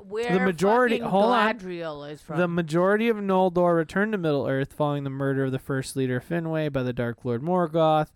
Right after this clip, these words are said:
Speaker 2: on the instigation of Finwë's old, eldest son, Fi-, uh, Fëanor. They were the second clan of elves in both order and size, the or-, other clans being the Vanyar and Teleri. So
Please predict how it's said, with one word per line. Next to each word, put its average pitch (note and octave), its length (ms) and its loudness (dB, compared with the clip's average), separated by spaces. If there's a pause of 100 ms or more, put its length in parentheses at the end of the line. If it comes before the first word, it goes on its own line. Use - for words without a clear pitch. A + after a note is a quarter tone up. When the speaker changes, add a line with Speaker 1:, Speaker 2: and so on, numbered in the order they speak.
(560)
Speaker 2:
on A#3 240 2
the A3 260 2
instigation F3+ 760 0
of E3 120 -2
Finwë's D#3 560 0
old, E3 440 0 (100)
eldest A3 340 2
son, F#3 320 0 (340)
Fi-, - 340 0 (180)
uh, D3+ 340 2
Fëanor. F3 720 0 (480)
They G3 220 2
were G#3+ 180 4
the D#3+ 140 -2
second G#3 440 -2
clan F3+ 300 0
of D#3 80 -4
elves D3+ 400 0
in C#3 220 -8
both C3 280 -2
order D#3 260 0
and C#3 200 -10
size, C3 440 -2
the - 120 -16
or-, D3+ 360 0
other F#3+ 240 2
clans C#3+ 500 -4
being B2+ 400 -6 (220)
the C#3+ 60 -2
Vanyar D#3+ 600 0
and C3+ 180 -6
Teleri. A#2 480 -4
So C#3+ 240 -2